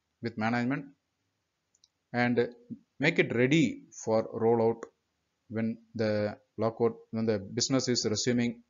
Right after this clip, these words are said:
after the lockout period. So what are the new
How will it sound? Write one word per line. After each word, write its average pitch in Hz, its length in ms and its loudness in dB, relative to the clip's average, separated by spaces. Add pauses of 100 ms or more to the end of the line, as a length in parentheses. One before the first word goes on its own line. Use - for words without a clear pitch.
(120)
after 104 280 -4
the 104 280 -2 (480)
lockout 110 340 -4
period. 98 320 -4 (2500)
So 185 480 -4
what 185 180 2
are 247 80 4
the 226 100 2
new 190 260 2